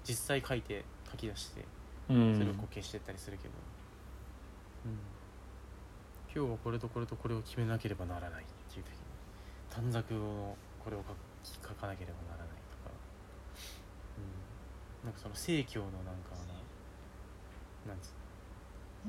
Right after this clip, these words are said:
Speaker 1: うの？
Speaker 2: うん。
Speaker 1: か-、加入についてなんかこう、どう、どう決めていくかみたいなこととか。うん、幼稚園のなんか連絡に、なんか、こういうこと書くべきかどうかみたいな話とか、
Speaker 2: うん。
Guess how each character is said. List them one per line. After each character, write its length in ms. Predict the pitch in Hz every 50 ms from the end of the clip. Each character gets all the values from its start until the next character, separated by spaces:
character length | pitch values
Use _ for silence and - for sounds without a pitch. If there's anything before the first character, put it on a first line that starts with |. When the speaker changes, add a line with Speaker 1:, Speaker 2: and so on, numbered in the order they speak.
| 240 - - - - - - - -
Speaker 1:
う 40 | 110
の？ 40 | 101
Speaker 2:
う 20 |
ん。 280 | 95 92 92 98 120 170 117 - - - - - -
Speaker 1:
か-、 160 | - 131 123 - -
加 140 | - 120
入 280 | 120 120 120 120 117 117
に 140 | 117 113 110
つ 180 | - - -
い 60 | 110 101
て 140 | - 92
な 60 | 90 90
ん 40 |
か 60 | 87 87 - -
こ 60 | 95
う、 100 | 90 -
ど 60 | 104
う、 60 | 98 95 92 -
ど 120 | - 101 95
う 40 | 92
決 180 | - - 95
め 60 | 90 87
て 80 | 87
い 40 | 90
く 120 | - - -
か 40 | 92
み 60 | 92
た 100 | - -
い 20 | -
な 60 | -
こ 60 | - - - -
と 80 | -
と 100 | - -
か。 60 | - - - - - - - - - - - - - - - - - - - - - - - 104 98 98 98
う 20 |
ん、 40 | 101
幼 80 | 107 107
稚 260 | 107 - - - 107
園 100 | 104 98 95 92
の 180 | 92 92 95 98 - - -
な 80 | 107 101
ん 40 | -
か 100 | - 107
連 120 | 107 104
絡 20 | 101
に、 20 | 98
な 60 | 101
ん 60 | 98 - - - - 101 101 - - - - - - - - - - - - - - -
か、 80 | - - - - - - - - - - - - - - - - -
こ 80 | - -
う 20 | 107
い 40 | 104
う 40 |
こ 120 | - - 98
と 100 | 104 -
書 100 | - 101
く 120 | - 104 95
べ 80 | 92
き 100 | 90 -
か 100 | - - 87
ど 80 | 95 92
う 40 | 90
か 80 | - 85
み 80 | - - -
た 40 | - -
い 1300 | - - - - - - - - - - - - - - - - - - - - - - - 107 104
な 0 | 101
話 220 | 98 - - -
と 80 | - 107
か、 140 | - - -
Speaker 2:
う 60 | 131
ん。 180 | 110 104 101